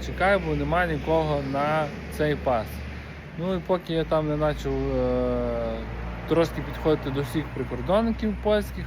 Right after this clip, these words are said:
вони там мене матюкали своїми словечками, цими "курва" і так далі. Але прийшов якийсь пацанчик молоденький, взяв мене і, е, провів всі документи,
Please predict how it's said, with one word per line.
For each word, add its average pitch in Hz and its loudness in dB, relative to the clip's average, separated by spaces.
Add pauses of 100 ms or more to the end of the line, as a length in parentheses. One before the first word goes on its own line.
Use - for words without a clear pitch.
вони 151 -2
там 135 -2
мене 135 0
матюкали 208 0 (920)
своїми 170 0
словечками, 160 -2
цими 147 -4
"курва" 151 0
і 143 -2
так 139 -6
далі. 135 -2 (880)
Але 170 2
прийшов 175 0
якийсь 156 -4
пацанчик 202 2 (240)
молоденький, 170 0
взяв 170 2
мене 170 0
і, 175 -4 (300)
е, 143 0 (380)
провів 151 2
всі 151 -6
документи, 147 -2